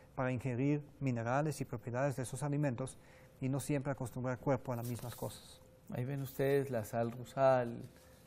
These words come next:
Speaker 2: del Himalaya.
Speaker 1: Fíjense que la sal rosada es una sal que tiene ochenta y cuatro minerales. Cuando ustedes consumen sal rosada en alimento, ustedes están ingiriendo ochenta y cuatro minerales de una manera eficiente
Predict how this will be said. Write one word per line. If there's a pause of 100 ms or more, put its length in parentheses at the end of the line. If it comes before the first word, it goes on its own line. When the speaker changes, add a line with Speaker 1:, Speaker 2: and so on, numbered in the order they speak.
(160)
Speaker 2:
del
Himalaya.
Speaker 1:
Fíjense
que
la
sal
rosada
es
una
sal
que
tiene
ochenta
y
cuatro
minerales. (760)
Cuando
ustedes
consumen
sal (200)
rosada
en
alimento, (680)
ustedes
están
ingiriendo
ochenta
y
cuatro
minerales (440)
de
una
manera
eficiente